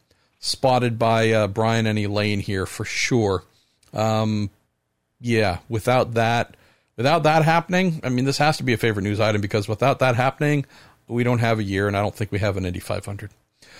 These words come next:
Uh, we're gonna go to number fourteen here on our list, as I think we start to pick up momentum towards, uh, number twenty,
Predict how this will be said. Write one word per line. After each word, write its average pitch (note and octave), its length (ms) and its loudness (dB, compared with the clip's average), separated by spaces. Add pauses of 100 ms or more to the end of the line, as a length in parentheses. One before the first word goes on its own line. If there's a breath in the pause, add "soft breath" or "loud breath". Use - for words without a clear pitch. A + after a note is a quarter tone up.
(260 loud breath)
Uh, C#3+ 280 4 (200)
we're E3+ 120 2
gonna E3+ 160 4
go G3 160 6
to - 120 0
number F3+ 200 4
fourteen E3 500 2
here D#3 120 6
on D#3 80 4
our C3 120 4
list, E3+ 380 2 (760)
as A2+ 260 2
I G#2 100 2
think C3 180 0
we A#2+ 100 2
start B2 260 0
to - 60 -6
pick - 260 -4
up - 140 0
momentum C3 680 2 (460 soft breath)
towards, C3+ 800 2
uh, B2 520 2
number D#3 240 0
twenty, D3 380 -2